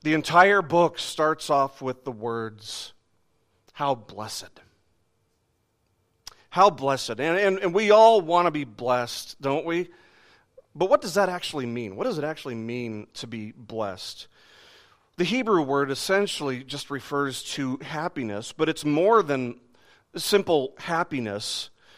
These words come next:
uh, because happiness comes and goes with the circumstances that we face in life, which are constantly changing. No, blessedness actually refers to a happiness that is supreme,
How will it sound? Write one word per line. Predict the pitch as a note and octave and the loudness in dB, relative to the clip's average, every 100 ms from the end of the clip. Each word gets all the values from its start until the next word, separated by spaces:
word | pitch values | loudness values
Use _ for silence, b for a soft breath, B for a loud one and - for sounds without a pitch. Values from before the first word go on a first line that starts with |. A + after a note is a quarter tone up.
| b b | b b
uh, | C#3+ | 0
because | C#3 D#3 F#3 | 0 0 0
happiness | F#3+ G3+ G3+ D#3 | 0 -4 0 -2
comes | - F#3 F#3 F3 D3 | -2 0 2 2 0
and | C#3 B2+ | -4 0
goes | D3 D3+ D3 A#2+ G#2+ - - - | 2 4 0 -6 -10 -10 -12 -4
with | D3 C3 - - | -2 -2 -4 -8
the | |
circumstances | C#3 E3+ E3 D#3 C3+ D#3+ C#3+ C#3 - C3 - B B B | -4 -2 -2 -4 -6 -4 -4 -4 -8 -12 -14 B B B
that | D#3 | -4
we | D3+ | -4
face | C3+ D#3+ D3 | -2 -2 -2
in | D3+ | -2
life, | C3 C#3+ C3+ A#2+ | 2 2 2 -2
which | C#3 B2+ | -8 -6
are | C3 | -8
constantly | - D#3+ D#3 D3+ D3 C3+ C3 A#2+ | -4 0 0 -2 -8 -10 -10 -12
changing. | A#2 - C3+ C3 A#2+ G#2 G2 - b b b b b | -10 -6 -4 -4 -6 -8 -10 -16 b b b b b
No, | F3 E3+ E3 D#3+ - | 4 4 2 -12 -16
blessedness | D3+ E3 G#3 - E3+ D3+ F3 | -6 -4 -2 -2 -2 0 0
actually | D#3+ - | -2 -2
refers | D#3+ C#3 E3 D#3 - | -2 -2 -4 -6 -6
to | - D3 | -2 0
a | |
happiness | C3+ E3+ F3+ - D#3+ C3 B2+ - - - B B | 0 -4 -4 -2 0 0 -2 -6 -12 -14 B B
that | F3+ | 0
is | F#3+ E3+ D#3 - - | 2 2 0 -6 -12
supreme, | b - A3 - - G#3 G#3+ E3 G2+ E2+ | b -2 2 2 2 4 4 4 -2 -12